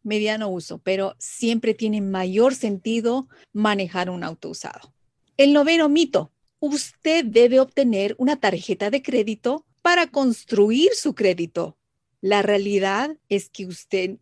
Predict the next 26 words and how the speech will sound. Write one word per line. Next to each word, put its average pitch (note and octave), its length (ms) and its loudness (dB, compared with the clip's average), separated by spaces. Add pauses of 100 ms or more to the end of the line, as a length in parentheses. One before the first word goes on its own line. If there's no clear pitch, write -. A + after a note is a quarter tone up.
no B3+ 420 0
tiene B3 360 0
que A#3 120 -2
tener A3 320 -2
crédito A3 560 -4
con G3 140 -6
la F#3 100 -6
transformación F#3 840 -4
total A#3 360 0
de A#3+ 120 -2
su A3+ 180 -4
dinero, A3 480 0 (320)
salvo F4 580 0
quizás C#4 460 -2
para B3 220 -2
una A#3+ 220 0
hipoteca, B3+ 720 -4 (380)
pero C4 440 4
ni G#3+ 180 -2
necesita G#3+ 640 0
una A#3+ 160 0
tarjeta F#3+ 420 -4
de F#3 140 -4
crédito E3+ 420 -8
para - 240 -10
eso, - 340 -10